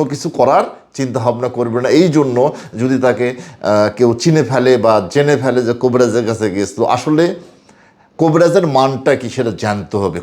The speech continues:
কোয়ালিটি জানতে হবে, কোন কবিরাজের কাছে আপনি যাচ্ছেন, তার এডুকেশন কী, তার শিক্ষাগত যোগ্যতা কী, তার দক্ষতা কী। বন্ধুরা, আপনারা যে সমস্যায়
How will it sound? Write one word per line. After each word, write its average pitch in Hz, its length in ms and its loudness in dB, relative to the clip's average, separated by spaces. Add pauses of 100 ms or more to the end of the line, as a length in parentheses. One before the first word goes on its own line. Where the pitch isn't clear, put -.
(120)
কোয়ালিটি 143 500 2
জানতে 117 340 -4
হবে, 120 180 -2 (140)
কোন 165 200 2 (420)
কবিরাজের 135 480 4
কাছে 127 220 -4
আপনি 107 280 -4
যাচ্ছেন, 98 400 -6 (300)
তার 131 140 2
এডুকেশন 131 640 0 (120)
কী, 117 120 -6
তার 123 160 0 (160)
শিক্ষাগত 131 520 -2 (120)
যোগ্যতা 104 440 -2
কী, 113 220 -8 (300)
তার 107 200 0
দক্ষতা 135 540 0
কী। 113 220 -4 (300)
বন্ধুরা, 160 360 4 (920)
আপনারা 165 460 0 (680)
যে 190 240 4 (320)
সমস্যায় 151 680 -2